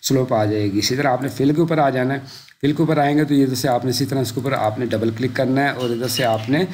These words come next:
वन पॉइंट फ़ाइव जो हमने नई slope बनाई थी उसको आपने इधर से सिलेक्ट करना है, क्योंकि हमारे पास जो फिलिंग की slope जा रही है वो one point five into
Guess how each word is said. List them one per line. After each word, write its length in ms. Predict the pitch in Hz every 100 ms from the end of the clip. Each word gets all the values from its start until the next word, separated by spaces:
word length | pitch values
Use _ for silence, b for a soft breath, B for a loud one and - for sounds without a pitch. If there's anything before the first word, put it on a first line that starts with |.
| B B -
वन 180 | 131 156
पॉइंट 240 | 151 160
फ़ाइव 280 | 156 120 131
जो 120 | 131 131
हमने 220 | 123 139
नई 180 | 123 151
slope 320 | - 143 131
बनाई 220 | 120 110
थी 240 | 113 143 165 B B -
उसको 200 | - 165
आपने 240 | 135 139
इधर 100 | 135
से 140 | 139 135
सिलेक्ट 360 | - 113 110 110
करना 240 | 110 113
है, 60 | 110
क्योंकि 180 | 139
हमारे 220 | 151 131 135
पास 100 | 147
जो 80 |
फिलिंग 280 | 147 143 151
की 60 | 156
slope 300 | - 135 123
जा 120 | 120
रही 200 | 113 120
है 80 | 139
वो 100 | 147
one 180 | 123 117
point 220 | 120 127
five 280 | 113 113 135
into 300 | 120 110 147